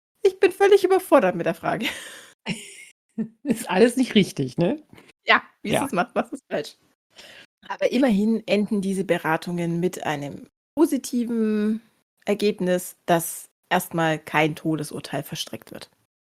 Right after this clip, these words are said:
Speaker 2: Ja, und dass das Todesurteil auch aufgehoben wird, ne?
Speaker 1: Ja, so richtig aufheben wird's ja dann erst jetzt am nächsten Tag, wenn
Speaker 2: Mhm.
Speaker 1: sich jetzt hier mal so diese Prozession zum Eishaus aufmacht.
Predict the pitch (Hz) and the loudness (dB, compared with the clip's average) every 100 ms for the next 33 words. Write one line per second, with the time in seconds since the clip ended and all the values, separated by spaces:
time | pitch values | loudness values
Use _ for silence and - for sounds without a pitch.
0 | _ - 214 233 190 170 175 - 202 202 | _ 4 8 8 8 6 2 2 2 2
1 | - 165 165 139 - 294 - 143 143 143 | 0 0 0 0 2 2 2 -2 0 -2
2 | 139 127 170 320 - _ _ _ - 254 | -2 -2 -4 -4 -8 _ _ _ 4 4
3 | 254 285 - 294 - - _ _ _ - | 4 0 -2 -8 -10 -20 _ _ _ 6
4 | 190 - 370 330 302 302 - 269 254 247 | 6 8 4 2 2 -2 0 2 2 2
5 | 208 220 220 208 202 - 175 156 - 226 | 2 0 0 -4 -4 -2 -2 -2 -4 -6
6 | 226 277 466 - - - - - _ _ | 0 0 -2 -8 -18 -20 -20 -20 _ _
7 | 170 165 165 240 233 214 - 240 220 208 | 0 2 2 0 -2 -4 -4 0 2 2
8 | 196 190 185 185 185 220 - 180 180 170 | 0 -2 -2 -4 -4 -6 -6 -8 -6 -8
9 | - 156 - 185 - 220 247 - 220 247 | -8 -6 -4 -4 -2 0 0 -2 -4 -2
10 | 285 381 - | -2 -2 -6